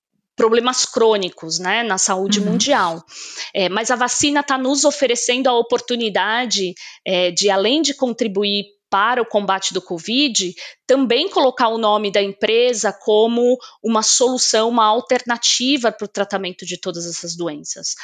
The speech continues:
Speaker 2: Uhum.
Speaker 1: É, e se colocar como parte visível, né? É, como você mencionou, tem muitas responsabilidades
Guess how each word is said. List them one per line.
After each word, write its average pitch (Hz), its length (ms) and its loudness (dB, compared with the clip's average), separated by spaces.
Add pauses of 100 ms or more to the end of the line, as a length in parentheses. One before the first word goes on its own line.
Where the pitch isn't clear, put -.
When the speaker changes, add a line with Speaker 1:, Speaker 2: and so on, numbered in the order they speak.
Speaker 2:
Uhum. 196 300 -2
Speaker 1:
É, 175 160 0
e - 40 0
se 339 280 0
colocar 285 680 0
como 269 240 2
parte 240 480 -2
visível, 214 920 2 (200)
né? 196 280 -2 (320)
É, 180 200 2
como 247 260 0
você 254 260 2
mencionou, 247 540 0
tem 285 160 0
muitas 320 480 2
responsabilidades 277 1300 0